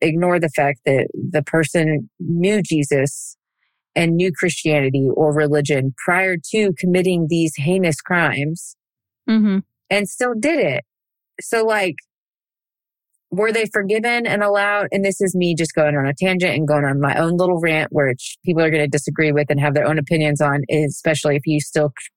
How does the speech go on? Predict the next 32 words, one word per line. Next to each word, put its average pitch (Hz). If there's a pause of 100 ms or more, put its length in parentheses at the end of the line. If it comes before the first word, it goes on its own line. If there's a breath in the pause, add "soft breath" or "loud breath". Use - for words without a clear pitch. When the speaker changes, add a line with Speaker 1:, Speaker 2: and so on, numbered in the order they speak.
Speaker 1:
subscribe 151
to 156
Christianity. 160 (120)
But 160 (1600 soft breath)
was 180
he 208
not 185
saved 196
then? 196 (580)
And 202
how 202
do 214
you 214
know 202
that 185
this 190
is, 190
like, 180
his 190
true 196
salvation 170
after 160
being 170
in 190
prison? 214 (280 soft breath)
And, 170
like, 170 (340)
so 202
this 190
sheriff's 208
testimony 277
was 175